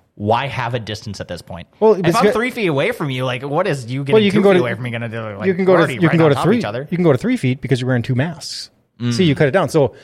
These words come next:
Speaker 2: now if you go to three masks, then you can go to, what would it be, uh, a foot and a half. And if you wear four masks, then you can go to, uh, you know, probably a foot.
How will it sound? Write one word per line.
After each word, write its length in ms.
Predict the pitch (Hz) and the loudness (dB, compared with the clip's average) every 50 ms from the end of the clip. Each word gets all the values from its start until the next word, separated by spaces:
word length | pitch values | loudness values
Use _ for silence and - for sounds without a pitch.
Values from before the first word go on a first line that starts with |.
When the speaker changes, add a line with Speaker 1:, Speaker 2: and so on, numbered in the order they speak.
| _ _ _ _ _ - | _ _ _ _ _ 0
Speaker 2:
now 200 | 160 165 160 151 | 2 4 4 4
if 80 | 143 | 2
you 80 | 147 143 | 2 2
go 140 | 143 131 113 | 2 2 2
to 80 | 104 | 0
three 260 | - - 196 262 285 | -4 -2 0 2 2
masks, 680 | 240 156 120 110 107 101 110 - - - - - - _ _ _ _ _ | 4 2 2 0 -2 -4 -8 -10 -10 -10 -10 -12 -12 _ _ _ _ _
then 220 | 120 160 156 151 143 | 0 2 2 2 2
you 80 | 135 | 0
can 140 | - - 147 | -2 -2 0
go 240 | 127 135 127 123 117 | 2 2 4 4 2
to, 540 | 113 - - 131 123 120 117 113 110 107 101 _ _ _ _ _ _ _ _ _ _ _ _ | 0 -2 -2 0 0 2 0 0 -2 -4 -6 _ _ _ _ _ _ _ _ _ _ _ _
what 120 | - 123 123 | -6 -2 0
would 120 | 120 113 | 0 0
it 40 | 107 | -2
be, 160 | 110 120 113 | -2 -2 -4
uh, 560 | 107 101 110 - 147 117 107 104 104 104 101 98 113 | -4 -6 -8 -8 -6 -4 -2 -2 -2 -2 -4 -6 -8
a 80 | 139 117 | -10 -8
foot 200 | - 156 156 131 | -2 -2 -2 0
and 80 | 120 | 0
a 40 | 107 | -2
half. 400 | 101 165 196 147 92 - - _ - | -2 -2 -2 -4 -6 -8 -14 _ -8
And 100 | 123 131 | -4 -4
if 80 | 120 123 | -4 -2
you 80 | 127 | -4
wear 120 | 117 113 101 | -4 -4 -6
four 300 | - - 226 254 269 220 | -4 0 0 0 2 2
masks, 640 | 143 120 107 104 104 110 - - - - - - _ _ _ _ - | 0 -2 -2 -4 -6 -8 -8 -10 -16 -16 -18 -18 _ _ _ _ -6
then 160 | 147 143 139 | -4 -2 -2
you 100 | 131 120 | -2 -2
can 120 | 117 135 | -2 -2
go 220 | 120 123 117 113 110 | 0 2 2 2 2
to, 420 | 113 - 131 120 113 113 110 104 104 _ _ _ _ - | 0 -2 -2 -2 -2 -2 -4 -6 -8 _ _ _ _ -12
uh, 80 | 123 117 120 147 | -12 -12 -8 -6
you 100 | 131 113 | -6 -4
know, 200 | 104 98 110 117 _ _ _ _ _ | -4 -6 -8 -10 _ _ _ _ _
probably 280 | - 123 110 107 104 101 92 95 _ _ _ _ _ _ _ _ - | -4 -2 -2 -2 -2 -4 -8 -12 _ _ _ _ _ _ _ _ -10
a 60 | 120 | -10
foot. 240 | - - 269 - - | -6 0 0 0 0